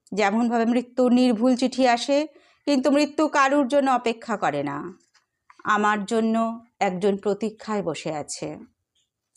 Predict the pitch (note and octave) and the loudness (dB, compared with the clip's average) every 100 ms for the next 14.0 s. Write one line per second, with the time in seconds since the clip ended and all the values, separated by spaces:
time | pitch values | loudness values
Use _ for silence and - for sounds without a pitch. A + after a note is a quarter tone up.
0 | - - C4 B3+ A3 A3+ A3+ G3 D#3+ D#3 | -20 -4 -2 0 -2 0 0 2 0 0
1 | D3+ D3+ G3 _ _ _ _ _ - D#4+ | -4 -8 -12 _ _ _ _ _ -4 0
2 | D#4+ D#4 E4 C#4 D4+ B3+ D4+ D4+ C#4+ C#4 | 2 2 4 4 2 2 0 2 2 2
3 | C#4+ D4+ D#4 _ _ _ C4 B3+ C4 C4 | 2 0 -4 _ _ _ -2 0 0 -2
4 | C4+ C4+ C4+ C4 C4 B3+ B3 B3+ B3+ - | 0 2 4 4 2 2 0 -2 -4 -4
5 | C4+ B3+ B3 C4 - _ _ - A3+ A#3 | 0 2 0 -2 -10 _ _ -8 -6 -4
6 | G#3 A#3+ B3+ B3+ B3 A3+ G#3+ B3 A#3+ A#3 | 0 2 4 4 2 0 0 2 4 2
7 | A#3 A3+ B3+ A#3+ A#3+ A#3 A#3 A#3 B3+ B3 | 2 -2 -2 -4 -2 -4 -2 -2 -2 -2
8 | A#3+ A3+ A#3 A#3+ A#3 G#3+ A#3 A#3 A3+ - | 0 0 0 0 0 0 0 0 0 0
9 | B3+ C4 - _ _ _ _ - C4+ C#4 | 0 -2 -8 _ _ _ _ -2 0 0
10 | - D4+ D4 C#4+ C#4+ D4 - _ - F#3 | 0 0 2 4 4 2 -6 _ -10 -2
11 | C4 A3 B3+ B3 B3+ C4 B3+ C4 A#3+ B3 | 0 2 2 2 0 -2 0 2 2 0
12 | C4 B3 B3 B3+ B3+ B3+ B3+ B3+ G#3+ C4 | -4 0 0 0 0 0 -2 -4 -2 0
13 | A#3+ B3+ B3+ B3+ B3+ A#3 A#3 B3 B3+ - | 0 -2 -6 -8 0 2 4 2 -2 -12